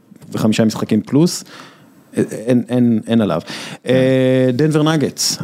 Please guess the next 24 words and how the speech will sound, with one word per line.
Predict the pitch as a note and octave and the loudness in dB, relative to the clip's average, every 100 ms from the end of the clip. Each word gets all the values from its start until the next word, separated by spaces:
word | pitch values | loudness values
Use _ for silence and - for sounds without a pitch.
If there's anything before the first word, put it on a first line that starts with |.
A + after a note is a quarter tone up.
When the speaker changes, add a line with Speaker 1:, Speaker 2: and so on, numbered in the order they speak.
| - - _ _ - | -12 -20 _ _ -2
Speaker 2:
או, | F2+ F#2 - | 0 0 -2
זה | G2+ A#2+ | -4 -4
קבוצה | A#2+ - | -4 -10
כיפית. | - F#2 - - - - - | -4 -4 -4 -6 -10 -20 -10
Speaker 1:
קבל | - C3 C#4+ | -2 2 2
את | C4+ | 2
הנתון | F#3+ D3 E3 | 0 2 2
הבא, | B2+ G2+ | 2 -2
באלפיים | F2+ A2 A#2 E3+ | 0 0 2 2
עשרים | D#3 - D#3 | 0 0 0
עשרים | C3+ D3+ C3+ | 0 0 0
ואחת | A2+ - F3+ D3+ C3+ | 0 -2 -2 -2 0
רק | C#3+ C#3+ | -2 0
שבעים | C3+ A2+ A2+ G#2+ - G3 F#3+ | 0 0 0 -4 -4 -2 0
וארבעה | D3 B2 A#2 | 0 2 0
שחקנים | A#2 B2 A#2 A#2 A#2+ | 0 -2 0 2 2
זרקו, | G#2+ G2+ B2+ A#2+ - - | 0 0 2 2 -2 -2
אה, | G2+ | 0
שלוש | F#2+ B2+ | 0 0
עשרה | - A2+ | 0 0
זריקות | G#2+ G#2+ A2+ | 0 0 2
או | |
יותר | G2+ F#2+ - A2+ | 2 0 0 0
במשחק. | G2+ F#2 F#2 - F2+ - | 2 0 0 -2 -4 -8